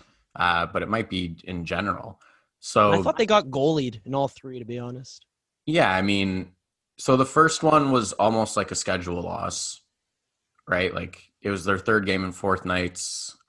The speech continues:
Speaker 1: on a Western Canada road trip. Vancouver was fresh.
Speaker 2: They stopped
Speaker 1: The Le-
Speaker 2: skating towards the start of the third period there.
Speaker 1: Yeah, they looked kinda, they looked really tired in the third period. Like, you could see it. Sometimes you watch and you say, "These guys are tired," and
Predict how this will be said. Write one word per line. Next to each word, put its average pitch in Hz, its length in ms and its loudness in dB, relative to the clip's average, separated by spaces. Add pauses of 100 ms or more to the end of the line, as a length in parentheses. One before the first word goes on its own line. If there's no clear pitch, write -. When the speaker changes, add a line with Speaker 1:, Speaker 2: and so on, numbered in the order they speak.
Speaker 1:
on 92 140 4
a 87 80 0
Western 92 380 -2
Canada 92 340 -2
road 87 320 -4
trip. 87 560 -4
Vancouver 92 500 -4
was 90 140 -4
fresh. - 600 -4 (460)
Speaker 2:
They 147 60 -8
stopped 156 240 -2
Speaker 1:
The 101 60 0
Le- 107 40 2
Speaker 2:
skating 139 520 -2
towards 139 340 -8
the 131 60 -14
start 139 220 -2
of 123 60 -8
the 127 60 -6
third 135 280 -4
period 127 480 -6
there. 131 300 -10 (320)
Speaker 1:
Yeah, 143 220 0
they 165 120 2
looked - 300 -2
kinda, 90 300 0 (340)
they 107 160 2
looked 117 320 -2 (140)
really 92 320 0
tired 90 360 -2
in 85 100 -8
the 87 80 -8
third 87 280 -4
period. 87 580 -2 (380)
Like, - 180 -6
you 107 120 0
could 107 160 0
see 120 180 0
it. - 240 -4
Sometimes 98 480 0
you 90 80 0
watch 90 380 2
and 87 260 -6 (260)
you - 120 -18
say, 87 400 -2
"These 87 160 -4
guys 90 260 0
are 87 60 -4
tired," 90 400 0
and 87 240 -8